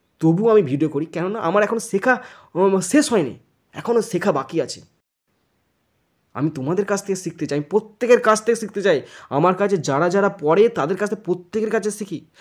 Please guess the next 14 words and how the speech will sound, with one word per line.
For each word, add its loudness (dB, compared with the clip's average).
তাদের 2
কাছে -2
আমি 2
একটা 2
আইডিয়া 6
বলি 2
যে, -2
"দেখ 0
আমি 0
একটা -2
আইডিয়া 4
দিচ্ছি, -4
তোরা -2
বল 4